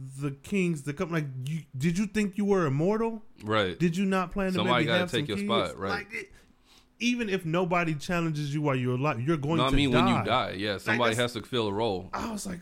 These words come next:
Speaker 1: "Oh shit, what is wrong?" He's talking about, "Burn it, nigga. Why not?" And he didn't even, like,
Speaker 2: He
Speaker 1: give two to me and then burn it
Speaker 2: You're
Speaker 1: all.
Speaker 2: right, right.
Speaker 1: Ah, that, yeah, that's, that.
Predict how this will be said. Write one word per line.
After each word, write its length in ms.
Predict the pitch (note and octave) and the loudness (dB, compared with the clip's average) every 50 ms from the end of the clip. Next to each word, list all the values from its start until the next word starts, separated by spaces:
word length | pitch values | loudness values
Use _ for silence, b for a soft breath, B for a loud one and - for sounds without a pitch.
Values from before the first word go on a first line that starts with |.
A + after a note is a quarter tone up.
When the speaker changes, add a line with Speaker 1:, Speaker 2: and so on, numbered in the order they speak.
| - - | -10 -8
Speaker 1:
"Oh 260 | G3+ G#3+ G#3+ G3+ F3 | -6 -4 -4 -4 -4
shit, 500 | F3 - - - - A#3 A#2+ - - - | -6 -10 -12 -12 -8 -6 -6 -6 -6 -8
what 140 | G#3 B3 B3 | -6 -6 -4
is 160 | A#3 A3 A3+ | -4 -4 -4
wrong?" 220 | A#3+ A#3+ A#3+ G#3 | -4 -4 -2 -2
He's 180 | G#3 B3 A#3+ - | -2 -4 -4 -2
talking 160 | A#3 G#3+ F#3+ | -2 0 0
about, 100 | F3+ D3+ E3 | 0 2 2
"Burn 180 | G#3 A3+ A3+ | 2 2 2
it, 100 | A3+ - | 0 -2
nigga. 220 | G#3+ B3 A3 A3 G#3+ | -4 -4 -2 0 2
Why 180 | G#3+ A3+ A#3+ A#3+ | 2 2 0 0
not?" 200 | A#3+ A3+ G#3+ - - | -2 -2 -4 -4 -2
And 80 | F3+ G3 | -2 -2
he 180 | F#3+ G#3 B3+ A#3+ | -2 -2 -4 -2
didn't 200 | A#3+ A3 G3+ F#3+ | -2 -2 0 0
even, 280 | G3 F#3 F3+ F3+ F3+ | 0 0 -2 -4 -4
like, 300 | F3 E3+ E3+ D#3+ D3 - - _ _ _ _ _ _ _ _ - G#2 | -2 -2 -2 -4 -4 -8 -14 _ _ _ _ _ _ _ _ -16 -8
Speaker 2:
He 120 | G#2 A#2 B2 | -6 -2 0
Speaker 1:
give 180 | G3 G#3 G3+ | 0 0 0
two 160 | - - A#3+ G#3 | 0 0 2 2
to 60 | F3 | 2
me 180 | F3 F3+ F#3 E3+ | 2 4 2 2
and 100 | C#3 C3+ | 2 2
then 180 | E3+ E3 C#3 | 2 2 4
burn 200 | B2 B2+ A#2+ A#2 | 4 4 4 4
it 80 | A2+ G#2+ | 4 4
Speaker 2:
You're 80 | A2 G#2 | 4 4
Speaker 1:
all. 80 | A2+ | 4
Speaker 2:
right, 260 | A2+ G2 F#2 F2+ C#2+ | 4 4 2 0 -2
right. 300 | D2 F#2+ F#2+ F2+ E2+ - - - - _ - | -2 -2 -2 -2 -4 -6 -10 -18 -14 _ -8
Speaker 1:
Ah, 320 | - G3+ C#3+ - - - - B2 A#2+ A#2 | -6 -4 -2 -2 -4 -4 -6 -8 -4 0
that, 360 | E3 F#3 G3 G3 E3 - - - | 2 2 2 2 0 -4 -8 -8
yeah, 260 | B2 B2+ C3 A#2+ A#2+ | -4 -2 0 0 0
that's, 400 | A#2+ C#3+ D#3 E3+ D#3+ - - - - - G2+ G#2+ | 0 0 0 0 -2 -4 -10 -16 -18 -18 -8 -4
that. 400 | D3+ E3+ F#3 F#3+ F#3+ - - - | -2 0 0 0 -2 -4 -6 -12